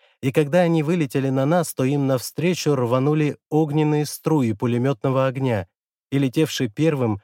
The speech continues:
поймал очередь в нос. Десяток тяжёлых крупнокалиберных пуль разнесли ему двигатель,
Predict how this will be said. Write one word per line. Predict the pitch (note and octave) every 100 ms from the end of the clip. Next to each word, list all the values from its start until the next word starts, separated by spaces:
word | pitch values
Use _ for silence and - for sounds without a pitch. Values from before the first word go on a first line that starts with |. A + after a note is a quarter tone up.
| _ -
поймал | C3+ B2 C#3 D3
очередь | C3 - C3 A#2
в | A2
нос. | B2+ A#2+ G2 - _ _ _ _ _ _ _
Десяток | A2 D3 - G3 F3 -
тяжёлых | D#3+ C3+ D#3 F3+ D#3
крупнокалиберных | - D3+ - C#3 D3 D3+ C#3+ C3+ B2+ - _
пуль | F3+ F3
разнесли | C#3 C3+ B2+ C3 - D3+
ему | D3+ D3
двигатель, | C#3+ D3+ B2 G#2+ A2 F#2+